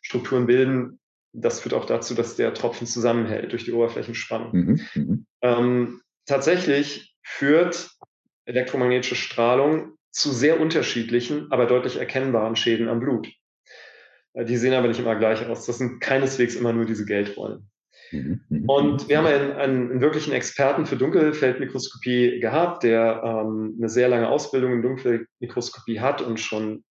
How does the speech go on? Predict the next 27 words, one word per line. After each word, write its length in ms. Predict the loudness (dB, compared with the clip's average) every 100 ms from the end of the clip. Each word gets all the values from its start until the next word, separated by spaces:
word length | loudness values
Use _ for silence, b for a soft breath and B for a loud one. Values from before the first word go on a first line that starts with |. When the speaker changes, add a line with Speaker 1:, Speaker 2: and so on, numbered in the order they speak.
| _ -4
Speaker 1:
über 200 | 0 0
viertausend 520 | 0 -2 -2 -2 -6
Blutbilder 360 | -4 0 2
gemacht 360 | 2 2 0 0
hat, 180 | -4 -2
als 500 | -6 -6 -10 -14 _
wir 160 | -6 -4
mit 160 | -4 -6
ihm 320 | -6 -8 -12 B B B B -6
diese 160 | 0
Arbeit 200 | 2 2
gemacht 300 | 2 0 0
haben. 160 | -2 -2
Und 100 | 2
der 100 | 2
hat 80 | 2
eben 180 | 0 0
aufgezeigt, 880 | 0 -2 -8 -8 -2 2 2 2
dass 440 | 0 0 -4 -14 _ b b b _
wenn 80 | 0
das 200 | 0 0
Blut 460 | 2 2 2 0 -12 _ _ _ _ -8
schlecht 600 | -4 2 2 0 -6 -12
ist, 400 | -14 -16 -18 -20 _ _ _ _ _ _ -14
im 80 | -6
schlechten 360 | 0 0 0
Zustand, 560 | -2 -2 -4 -4 -6